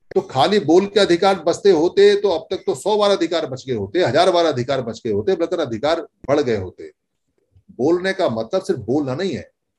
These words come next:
बोलने का मतलब है कि जो महापुरुषों ने बोला है उस पे चलना, क्योंकि महापुरुष खुद चले हैं। बाबा साहब ने जो कहा है और जो बोला है, बोला बाद में है,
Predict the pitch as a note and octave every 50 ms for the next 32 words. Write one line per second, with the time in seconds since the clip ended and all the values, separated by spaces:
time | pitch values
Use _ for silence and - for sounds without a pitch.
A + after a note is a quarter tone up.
0 | _ _ _ _ F#2+ - G#2 B2 D#3+ E3 D#3+ D3+ D3+ C#3+ C3+ A#2 G2+ G2 G2 -
1 | G2 F2 D2+ D2+ E2+ G#2 C3+ F3+ G3 G3+ - _ _ _ _ - - - - -
2 | _ _ _ - F3+ C#3+ E3+ G3 E3+ C#3+ B2 A2 A#2 C3 D#3 D#3 - E3 - -
3 | F3 F#3 D#3+ A2 G2 A2+ B2+ C#3+ D3 C3+ G#2 F#2+ G2 G2+ G#2+ C#3+ F#3 G3+ F#3 F#3
4 | _ _ _ _ _ _ _ _ _ _ _ _ _ _ _ - C#3 C3 C3 -
5 | - F#3 F#3 - - - B2 C3 D#3 E3 D3+ B2+ G2 D#2 - _ - - _ _
6 | _ _ _ _ _ _ _ _ _ _ _ - D#3 - _ _ _ _ A3+ G#3+
7 | E3 C#3+ B2 B2+ D3+ E3+ A3 G3+ G3+ G3+ G3+ - - G#3+ A#3 A#3+ - G3 F#3 F3
8 | E3 C3+ B2 A2+ F#2+ E2 - _ _ _ _ _ _ _ _ _ _ _ _ _
9 | _ - A2+ C#3 E3+ G3 G#3+ G#3+ G#3 - D#3 D3 D3+ D#3 D3+ D3 C#3+ D3 D#3 F3
10 | G3 G#3 G3 G3+ - G3+ G#3 G3+ G3+ - C#3 A2+ A#2 D#3 F#3 F#3 D3+ B2 A#2+ B2+
11 | D3+ F#3 G3 F#3+ E3+ E3+ E3+ A#2 G2+ A#2 C#3 E3 F3+ D#3+ C3+ C3+ E3+ G3+ G3+ -
12 | - A2+ C3 E3+ F#3+ G#3+ G#3+ G#3 G3+ G#3 A3 G#3+ A3+ A#3 G#3 E3+ D#3+ C3+ G#2 F2+